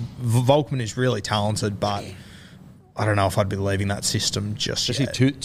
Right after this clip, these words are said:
Speaker 2: to the Warriors, like, bro, that's a mass, to be the main play,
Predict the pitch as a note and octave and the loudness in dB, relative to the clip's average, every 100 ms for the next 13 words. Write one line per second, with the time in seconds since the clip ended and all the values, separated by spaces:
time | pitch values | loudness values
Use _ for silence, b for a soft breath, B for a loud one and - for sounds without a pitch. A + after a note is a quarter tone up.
0 | - C3 A#2+ G2+ F#2 G#2 F#2+ E2+ F2 E2 | 2 4 6 4 4 4 4 0 -2 -2
1 | D2 - B B - _ _ - F2+ F#2+ | -4 -10 B B -20 _ _ 0 4 6
2 | E2+ F#2+ G2 F2 E2+ F#2+ G#2 G2+ - G#2 | 6 2 2 0 0 2 2 0 -2 2
3 | A2+ G#2+ G2 F2+ F#2 G2+ F#2+ G2+ | 4 4 4 2 2 2 0 0